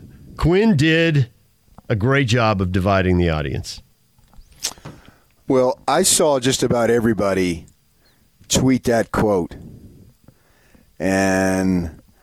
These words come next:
Speaker 2: I gotta admit, I'm not a great philosopher, <laughs> and I'm not a deep thinker. And so, honestly, I don't understand the quote. But I'm not very smart.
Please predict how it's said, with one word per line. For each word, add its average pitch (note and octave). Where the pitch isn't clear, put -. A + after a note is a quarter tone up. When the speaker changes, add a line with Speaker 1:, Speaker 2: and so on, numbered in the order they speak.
Speaker 2:
I C3
gotta C#3+
admit, A#2
I'm A2+
not A#2
a G#2+
great A2
philosopher, A2+
<laughs> C3
and F#2+
I'm B2
not A#2
a G#2+
deep A2+
thinker. A2
And A#2
so, A2+
honestly, B2
I A#2
don't C#3
understand C3
the G2
quote. F2
But C3
I'm E3+
not G3
very B2+
smart. G#2